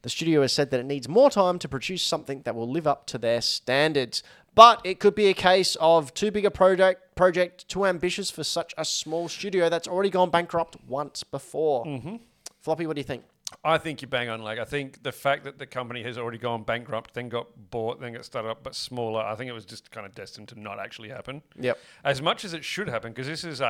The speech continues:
Speaker 2: out of all the Telltale games, this is probably the most highly regarded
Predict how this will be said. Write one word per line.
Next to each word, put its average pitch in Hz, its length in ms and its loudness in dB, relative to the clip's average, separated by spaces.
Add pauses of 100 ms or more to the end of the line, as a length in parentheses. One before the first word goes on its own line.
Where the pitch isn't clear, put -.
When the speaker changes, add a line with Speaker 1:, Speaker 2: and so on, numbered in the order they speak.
Speaker 2:
out 139 120 -2
of 131 60 -6
all 151 140 -8
the 175 80 -8
Telltale 127 460 -6
games, 107 320 -10
this 127 180 -14
is 139 60 -16
probably 139 220 -12
the 117 60 -12
most 117 180 -12
highly 117 320 -6
regarded 107 500 -10